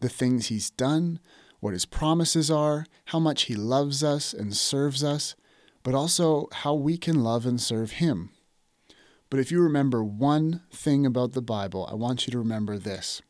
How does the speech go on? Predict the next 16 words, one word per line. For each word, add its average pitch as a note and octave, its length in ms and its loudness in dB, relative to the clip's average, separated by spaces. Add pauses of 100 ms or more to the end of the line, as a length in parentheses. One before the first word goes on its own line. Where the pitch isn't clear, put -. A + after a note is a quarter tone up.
(680)
The B2 80 -2
whole D3 360 2
Bible A#2+ 600 0 (120)
is A#2 200 0
an A2 180 0
invitation D3 800 -2
from D3+ 240 -4
God F#2+ 440 -4 (640)
for - 180 -6
you C#3 300 0
to C3+ 160 -4
turn D#3+ 480 -2
to D3+ 120 -6
Jesus A#2+ 800 -4 (140)
for A2+ 320 -4
salvation. G#2 800 -4